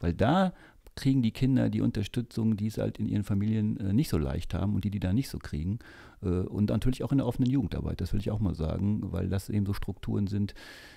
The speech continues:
Ich sag mal, die Kinder, die mit ihren Helikoptermüttern unterwegs sind, die sind halt in tausend Vereinen, alles gut organisiert, ja, aber die Kinder, die diese Unterstützung von zu Hause nicht haben, die müssen abgeholt werden.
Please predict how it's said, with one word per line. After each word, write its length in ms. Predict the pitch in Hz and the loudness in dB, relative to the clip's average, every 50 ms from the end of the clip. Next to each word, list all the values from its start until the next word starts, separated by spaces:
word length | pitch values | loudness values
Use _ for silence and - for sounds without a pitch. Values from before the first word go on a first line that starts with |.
| - - | -20 -6
Ich 60 | - | -2
sag 100 | - 98 | 2 4
mal, 100 | 101 98 | 4 4
die 140 | 95 120 120 | 4 2 2
Kinder, 220 | - 131 131 120 | 2 2 2 4
die 100 | 107 110 | 4 4
mit 120 | 110 110 - | 4 4 4
ihren 160 | 110 104 104 | 4 4 4
Helikoptermüttern 800 | 101 104 101 98 - - 127 - - 135 127 127 - 131 123 127 | 6 6 4 2 2 0 -2 2 4 4 4 6 6 4 4 4
unterwegs 480 | 123 113 117 110 104 113 117 113 - | 4 4 4 4 4 2 0 0 0
sind, 160 | 117 113 104 | 0 0 2
die 80 | 104 92 | 2 2
sind 160 | 95 104 - | 2 2 0
halt 140 | 101 95 - | 0 0 0
in 100 | 95 - | 0 0
tausend 280 | - 98 95 95 92 - | 0 0 0 0 -2 -2
Vereinen, 380 | 95 - 95 101 117 135 131 | -4 -2 0 0 2 2 2
alles 280 | 117 107 104 98 - - | 2 2 0 0 -2 -2
gut 140 | 104 104 - | -4 -2 -2
organisiert, 640 | 90 85 82 82 82 82 87 104 135 190 202 - - | -2 0 0 0 0 0 2 4 4 4 4 2 2
ja, 200 | 90 110 135 - | 2 2 2 0
aber 180 | - 87 82 | 0 -2 -2
die 180 | 82 87 135 170 | 0 0 -2 -2
Kinder, 360 | - - 87 85 87 87 87 | 0 0 0 2 2 2 0
die 120 | 82 90 90 | 0 -2 -2
diese 160 | 87 95 101 | -2 -2 -2
Unterstützung 500 | 101 98 92 - - 101 - - 98 - | -2 -2 -4 -4 -6 -6 -6 -6 -6 -4
von 160 | - 104 - | -4 -4 -2
zu 100 | - 87 | -2 -2
Hause 200 | 87 87 85 87 | -2 0 2 2
nicht 240 | 113 170 175 - - | 2 2 2 0 -2
haben, 180 | 71 71 71 76 | -2 -2 -2 0
die 80 | 87 | 2
müssen 220 | 101 127 127 135 - | 2 2 2 2 -2
abgeholt 480 | - - - - 78 71 80 - - | -4 -6 -4 -2 -2 -2 -2 -4 -6
werden. 260 | - 80 78 78 82 | -6 -6 -6 -6 -8